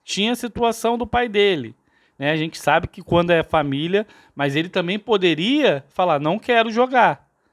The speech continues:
E eu bateria a palma pra ele, porque o desempenho dele tava muito abaixo do normal.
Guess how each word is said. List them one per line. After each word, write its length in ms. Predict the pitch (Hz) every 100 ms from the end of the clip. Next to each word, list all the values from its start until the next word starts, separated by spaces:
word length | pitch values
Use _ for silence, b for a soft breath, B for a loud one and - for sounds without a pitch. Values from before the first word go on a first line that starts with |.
| _ _ _ -
E 100 | 135
eu 140 | 160
bateria 460 | 175 175 180 175 202
a 20 |
palma 340 | - 180 202
pra 240 | 202 262 262
ele, 280 | 175 127
porque 500 | 120 151 - 151 156 151 b b
o 100 | 147
desempenho 560 | 135 165 196 180 196 196
dele 260 | 147 180 226
tava 320 | 226 214 208
muito 540 | 156 151 190 285 294
abaixo 460 | 214 143 143 147 139
do 100 | 131
normal. 460 | 131 117 113 98